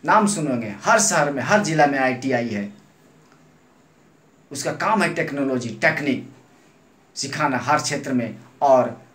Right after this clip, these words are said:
आत्मनिर्भर भारत बनने के लिए आईटीआई का बहुत बड़ा योगदान है और इस चीज़ को नज़रअंदाज किया जा रहा था सालों दर सालों से।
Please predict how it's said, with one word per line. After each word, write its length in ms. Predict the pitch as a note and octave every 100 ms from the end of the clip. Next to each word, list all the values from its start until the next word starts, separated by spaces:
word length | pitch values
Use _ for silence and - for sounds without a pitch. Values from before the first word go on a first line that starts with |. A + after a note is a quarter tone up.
| _ -
आत्मनिर्भर 640 | E3+ - D3 C#3+ B2+ C3
भारत 500 | G#2 - C#3+ C3+ - - _ _ _ _ _ -
बनने 440 | G#2 G#2 D3 D#3+
के 120 | D3+ C3+
लिए 260 | C#3 D3 -
आईटीआई 520 | C#3 C3+ D#3+ D3+ C3+
का 260 | B2 B2 A#2 - - -
बहुत 520 | B2+ D#3 E3 A3 -
बड़ा 420 | G#2+ G#2 C3+ G3 E3
योगदान 680 | C3+ B2+ B2 B2+ B2 B2 B2 - - -
है 440 | C3 A#2+ A2+ - - -
और 140 | C#3+ C#3+
इस 240 | E3+ -
चीज़ 240 | C#3+ C3 -
को 120 | B2 - - C3
नज़रअंदाज 960 | D3 G3 G3+ G3+ E3+ D3+ C3+ B2+ B2
किया 240 | - B2+ A#2+
जा 200 | G#2 A2+
रहा 180 | A2 G#2+
था 300 | G2+ A2 G#2 - -
सालों 680 | - F3 F3+ F3+ G3 F3
दर 160 | C3 C#3
सालों 360 | B2 B2+ C#3 C3
से। 240 | - G2+